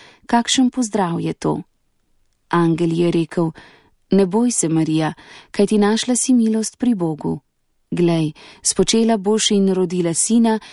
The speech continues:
in daj mu ime Jezus. Ta bo velik in se bo imenoval Sin Najvišjega. Gospod Bog mu bo dal prestol njegovega očeta Davida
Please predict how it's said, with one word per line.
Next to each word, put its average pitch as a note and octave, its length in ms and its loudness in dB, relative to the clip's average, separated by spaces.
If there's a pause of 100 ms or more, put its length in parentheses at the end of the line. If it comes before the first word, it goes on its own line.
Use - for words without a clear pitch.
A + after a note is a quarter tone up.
(300)
in G#3 220 2
daj G3+ 240 2
mu A3+ 160 2
ime A3 280 2
Jezus. F#3 800 -4 (600)
Ta B3 160 2
bo B3 140 0
velik G#3 520 -2
in F3 120 0
se F3+ 140 -2
bo E3+ 160 0
imenoval E3+ 560 2
Sin G#3 320 2
Najvišjega. G3 800 -2 (680)
Gospod A#3 400 2
Bog A3 340 0
mu G3 200 2
bo F3 160 -2
dal F3+ 320 0
prestol F#3 540 -2
njegovega E3+ 560 0
očeta E3 380 -2
Davida F#3 540 0